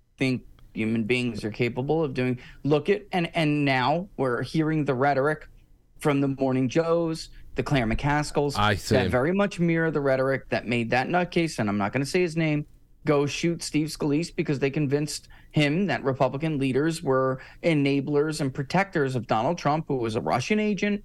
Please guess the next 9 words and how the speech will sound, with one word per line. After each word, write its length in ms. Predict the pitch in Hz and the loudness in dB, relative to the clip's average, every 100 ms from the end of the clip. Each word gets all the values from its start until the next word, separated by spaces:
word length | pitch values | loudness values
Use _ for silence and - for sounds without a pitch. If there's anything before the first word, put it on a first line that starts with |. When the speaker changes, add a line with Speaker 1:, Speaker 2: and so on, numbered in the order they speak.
| - | -2
Speaker 1:
of 140 | 123 | -2
Vladimir 440 | 101 95 147 202 196 | 0 0 2 0 2
Putin 480 | 202 190 180 190 | 2 2 0 -4
in 140 | - 113 | -4 -4
the 80 | 123 | 2
White 240 | 185 175 | 2 4
House, 320 | 160 156 151 - - - | 2 0 -2 -12 -12 -4
illegitimately 800 | 113 156 165 185 180 170 - | 0 2 2 2 0 -2 -2
elected. 540 | 180 165 151 - 151 | 2 2 2 0 0